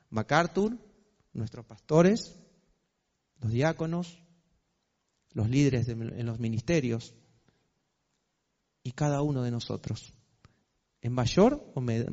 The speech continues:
menor medida, tenemos que luchar contra este pecado. Entonces, Pablo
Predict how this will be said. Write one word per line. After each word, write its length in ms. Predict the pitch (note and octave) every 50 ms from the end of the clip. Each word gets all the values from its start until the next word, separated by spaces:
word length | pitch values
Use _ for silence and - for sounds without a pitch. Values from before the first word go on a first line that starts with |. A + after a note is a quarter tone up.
| -
menor 320 | - A#2+ A#2 B2 D3 F3 F3
medida, 300 | D3 B2+ C3+ E3+ F#3 D#3+
tenemos 400 | - C3 C3+ C#3 D3 D#3 D3+ C#3
que 100 | - C#3
luchar 440 | B2 B2 A#2 - - D3+ E3 E3+ E3
contra 360 | - C3 B2 A2+ A2+ A2 A2
este 340 | A#2+ A#2 - - B2 A#2 B2 - - - - - _ _ _ _ _ _ _
pecado. 540 | - A#2+ - - A2+ G#2+ G2+ G#2 G#2 - - - _ _ _
Entonces, 360 | - - F3 E3 - E3 D3
Pablo 680 | - - F3+ F3 F3 E3+ E3+ D3+ C3 - - - -